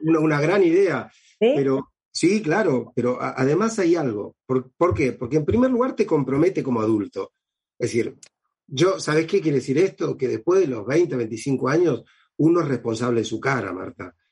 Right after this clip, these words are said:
Speaker 1: El que tiene cara de, de estúpido, que no le eche la culpa a los padres, que, que haga algo, ¿no? O sea, ya está, los padres pasaron y ahora es uno el que tiene que hacer con lo que los padres nos dejaron. ¿Mm? Como decía Sartre, somos lo que hacemos con lo que hicieron de nosotros.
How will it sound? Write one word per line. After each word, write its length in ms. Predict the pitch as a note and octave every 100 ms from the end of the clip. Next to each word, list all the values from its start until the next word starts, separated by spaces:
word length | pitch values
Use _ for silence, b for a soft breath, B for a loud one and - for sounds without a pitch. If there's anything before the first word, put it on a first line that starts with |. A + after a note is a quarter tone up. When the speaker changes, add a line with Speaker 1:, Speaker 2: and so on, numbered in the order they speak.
| _
Speaker 1:
El 100 | G#2
que 80 | A2
tiene 220 | C#3+ D#3+
cara 220 | D3+ C#3+
de, 200 | B2+ A#2+
de 160 | B2+ A2+
estúpido, 440 | A2 D#3 D#3 D#3+
que 60 | A2+
no 80 | A2+
le 80 | B2
eche 140 | B2
la 80 | G2+
culpa 200 | A#2 A2+
a 40 |
los 100 | G#2+
padres, 420 | - C#3 G#2 F#2
que, 240 | - G2+ G2
que 80 | A#2
haga 260 | B2+ C3
algo, 400 | C#3 A2 F#2+ - _ -
¿no? 320 | B2+ G3+ G#3+ B B
O 60 | -
sea, 140 | A2
ya 140 | G#2+ A#2+
está, 280 | - F3+ A#2+
los 140 | A2+
padres 320 | - F3 G3
pasaron 500 | F3+ D#3 G#3 F3 G3+ E3
y 100 | D#3+
ahora 200 | F#3 F#3+
es 160 | -
uno 200 | C4 A#3+
el 80 | D3
que 120 | B2+
tiene 200 | A2+ B2
que 80 | A#2
hacer 360 | A2 - D#3+ G3 _ _
con 160 | - E3+
lo 80 | E3+
que 100 | F3
los 140 | F3+
padres 320 | D3+ B3+ B3+
nos 120 | G#3 E3+
dejaron. 520 | D#3 B3 F3+ A2+ - _ _ _ -
¿Mm? 300 | F3+ C4+ D4+ _ _ _
Como 220 | - C3+
decía 320 | C3+ C3 E3 -
Sartre, 440 | D#3+ B2+ - A2+
somos 300 | - F3+ F#3+
lo 100 | D#3
que 100 | C3
hacemos 280 | A2+ G3+ G3
con 120 | C#3
lo 80 | A#2+
que 80 | A2+
hicieron 280 | D3 C#3+
de 80 | B2+
nosotros. 560 | A#2+ A#3+ D#3+ A#2+ -